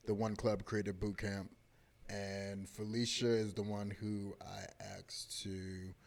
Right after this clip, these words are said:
pass my resume to Marcia Windross, which is how I got into biz. And shout out to Felicia, 'cause Felicia's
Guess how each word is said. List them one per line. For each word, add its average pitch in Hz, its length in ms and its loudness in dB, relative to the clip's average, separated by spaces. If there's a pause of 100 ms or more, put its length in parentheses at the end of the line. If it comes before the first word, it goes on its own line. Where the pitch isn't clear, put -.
(440)
pass 110 280 0
my 101 80 -2
resume 92 640 -2
to 92 640 -2
Marcia 92 420 -4
Windross, 92 640 0
which 95 160 -10
is 101 140 -8
how 95 80 -4 (100)
I 90 40 -6
got 90 240 -6
into 90 380 -8 (520)
biz. 95 340 -6 (480)
And 101 320 -2
shout 107 140 -2
out 101 80 -4
to - 80 -8
Felicia, 95 420 -4
'cause 95 200 -8
Felicia's 95 640 -6